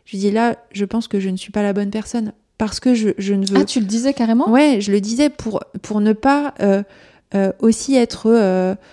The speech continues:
Speaker 1: euh, biaisée, en fait, dans, parce qu'on a tous un biais et donc, euh, de, de ne pas être biaisée ou de ne pas avoir à prendre ce sujet-là en compte quand je considérais que c'était pas, euh, lié au travail.
Speaker 2: Mm.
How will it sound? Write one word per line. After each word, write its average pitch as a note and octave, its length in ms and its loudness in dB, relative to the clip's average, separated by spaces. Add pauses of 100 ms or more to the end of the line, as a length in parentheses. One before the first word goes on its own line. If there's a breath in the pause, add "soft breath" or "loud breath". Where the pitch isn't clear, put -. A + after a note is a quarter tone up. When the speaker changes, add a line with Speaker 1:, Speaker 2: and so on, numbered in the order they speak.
(280 soft breath)
Speaker 1:
euh, F3+ 420 -6
biaisée, A3 680 0
en A3 100 0
fait, B3 380 -4
dans, G3+ 400 -2
parce F#3 200 -6
qu'on F#3 200 -4
a F3+ 80 0
tous - 260 -6
un G#3 80 2
biais B3+ 480 2
et G3 140 0
donc, G#3+ 300 -4
euh, G3 120 -2 (400 loud breath)
de, G3 220 2
de G3 220 -4
ne F#3+ 60 -2
pas A3 200 0
être G3 120 2
biaisée G#3+ 320 2
ou A#3 80 0
de G3 120 0
ne F#3 80 -4
pas A3 260 -2
avoir G3 220 -2
à F3+ 100 -4
prendre A#3+ 300 -2
ce - 160 -4
sujet-là G3+ 680 -2
en G3 140 -4
compte C4+ 460 -4 (100)
quand G3+ 120 -4
je - 100 -8
considérais G#3 440 -4
que - 60 -12
c'était F#3+ 300 -6
pas, A3+ 320 0
euh, G3 80 -2 (400 soft breath)
lié G#3 180 4
au G#3+ 80 8
travail. G3 540 -2
Speaker 2:
Mm. F#3+ 180 -2